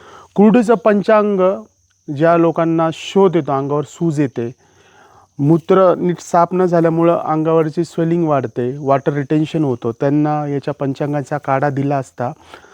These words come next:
तुमची लघवी साफ होऊन अंगावरची सूज उतरते, मूत्रमार्गातील दाह कमी होतो.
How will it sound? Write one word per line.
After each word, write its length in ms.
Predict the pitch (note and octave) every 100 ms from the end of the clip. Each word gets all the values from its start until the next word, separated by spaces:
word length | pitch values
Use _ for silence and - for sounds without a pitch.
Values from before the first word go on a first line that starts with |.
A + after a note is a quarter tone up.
| _
तुमची 280 | D3+ C#3 D#3+
लघवी 280 | E3 D3+ G#3
साफ 260 | - F3+ E3+
होऊन 240 | F3+ F#3 - _ -
अंगावरची 580 | D3 D#3 D#3 D3+ -
सूज 300 | E3+ - E3
उतरते, 580 | D3+ D#3 - E3 - C#3 - _ _ _ - - _ -
मूत्रमार्गातील 800 | D3+ F#3+ F3+ E3+ E3 E3 E3+ D3+
दाह 260 | C#3+ D3+
कमी 280 | D3+ D#3+ F3
होतो. 360 | E3 - C#3+